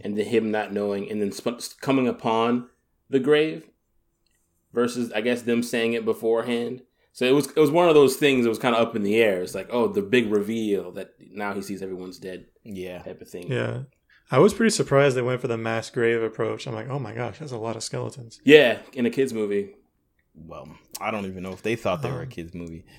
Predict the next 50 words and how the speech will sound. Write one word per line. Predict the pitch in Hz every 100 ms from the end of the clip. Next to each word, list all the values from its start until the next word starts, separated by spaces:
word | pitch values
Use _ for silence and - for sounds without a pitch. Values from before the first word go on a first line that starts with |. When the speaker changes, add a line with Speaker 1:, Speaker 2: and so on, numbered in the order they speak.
| - -
Speaker 2:
to | -
be | 76
honest. | 95 90 76 -
I | 87
don't | 110 95
even | 87
know | 90
what | 90
they | -
knew. | 95 92 - - -
I | 131
really | 139 240 220
honestly | 156 208 190
just | 202
feel | 185 165
like | 143
multiple | 113 117 - 117
people | 110 98
wrote | 95 101
the | -
script. | - - 101 -
So, | - 107 85 90 - _ _ - - - _ - - -
like, | 101 85 _ _
some | - 127 139
people | 160 127
knew | 113 117 123 147 -
the | 127
source | - 147 -
material | 165 160 170 208
<laughs> | -
and | 170 480 180
some | - 220
people | 220 185 165
didn't. | 123 123 104 - - - -
Like, | 139
it | 147
just | -
felt | - 135 -
like | 107 92 - _ _
sometimes, | - 117 135 113 101 -
"Oh, | 320 247
they | 151
did | 160
a | 165
good | 165 160
job. | 170 107 -
What | 69 92 101
is | 131
this | 151 202
trash?" | - 90 80 80 -